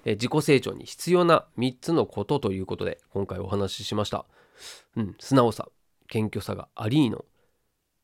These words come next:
そして手張り。はい、これをしっかりね、まずは意識して、そして、まずはやってみようよと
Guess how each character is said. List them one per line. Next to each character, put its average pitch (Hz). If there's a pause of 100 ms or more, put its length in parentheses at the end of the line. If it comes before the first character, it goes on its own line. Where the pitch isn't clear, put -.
(280)
そ -
し -
て 101
手 -
張 120
り。 - (720)
は -
い、 -
こ -
れ 101
を 98
し -
っ -
か -
り 98
ね、 107 (840)
ま 101
ず 98
は 95
意 139
識 -
し -
て、 -
そ -
し -
て、 180 (840)
ま 104
ず 92
は 98
や 98
っ 110
て 127
み 131
よ 170
う 117
よ 101
と -